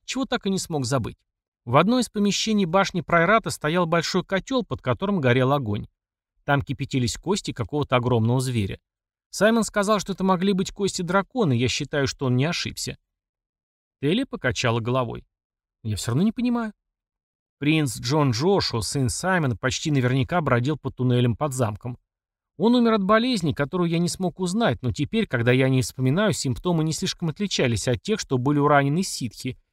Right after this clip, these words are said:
хотя у неё все процессы шли заметно медленнее. Теперь я начинаю думать, что Джон Джошуа мог наткнуться на этот яд в ужасных подземельях под замком.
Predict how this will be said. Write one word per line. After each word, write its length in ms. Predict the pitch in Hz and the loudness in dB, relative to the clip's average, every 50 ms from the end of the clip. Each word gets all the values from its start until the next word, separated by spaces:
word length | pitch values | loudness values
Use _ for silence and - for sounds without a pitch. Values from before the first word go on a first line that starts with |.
| _ _ _ _ _ | _ _ _ _ _
хотя 240 | - 165 - 254 247 | -2 -2 2 2 2
у 60 | 233 | 4
неё 200 | 226 220 208 180 | 4 4 2 2
все 180 | - - 165 | 0 -2 -6
процессы 520 | - - 151 143 - - - 262 226 - 202 | -2 0 -2 -2 -2 -2 -6 -6 -4 -4 -6
шли 220 | - - 160 175 | -6 -2 -4 -2
заметно 420 | 160 160 147 135 139 139 - - 156 | 0 2 2 2 2 0 0 -2 -2
медленнее. 560 | 175 208 185 101 107 104 110 107 - - - _ _ _ _ _ _ _ _ _ _ _ _ | 0 0 0 0 -2 -2 -2 -2 -4 -6 -10 _ _ _ _ _ _ _ _ _ _ _ _
Теперь 260 | - 123 110 147 135 | -10 -2 2 2 4
я 100 | 139 139 | 4 2
начинаю 420 | 139 127 - - 139 143 135 127 | 2 0 -2 -2 0 2 2 2
думать, 280 | 127 151 202 202 170 - | 2 2 0 0 0 0
что 160 | - - 135 | 0 -2 -2
Джон 320 | 123 110 107 143 143 135 120 | -2 0 0 2 2 2 2
Джошуа 400 | 110 143 180 180 - - 151 135 | 2 0 0 0 0 0 -2 0
мог 220 | 139 147 - - | 0 -2 -2 -2
наткнуться 540 | 147 143 135 - - 160 165 143 - - 139 | -4 -4 -4 -2 -4 -4 -4 -4 -4 -4 -2
на 80 | 139 | -2
этот 220 | 135 120 123 - - | -2 -2 -4 -10 -4
яд 260 | 120 151 165 175 - | -2 -2 -2 -2 0
в 60 | 123 | -2
ужасных 400 | 123 123 143 151 143 - 127 - | 0 2 2 0 0 -2 -6 -4
подземельях 560 | _ 139 123 120 123 123 127 135 139 135 - | _ -2 0 0 2 2 2 2 2 0 -2
под 160 | - 160 170 180 | -2 -4 -2 0
замком. 480 | 190 247 233 143 107 - - - - | 0 0 0 0 0 -4 -8 -12 -12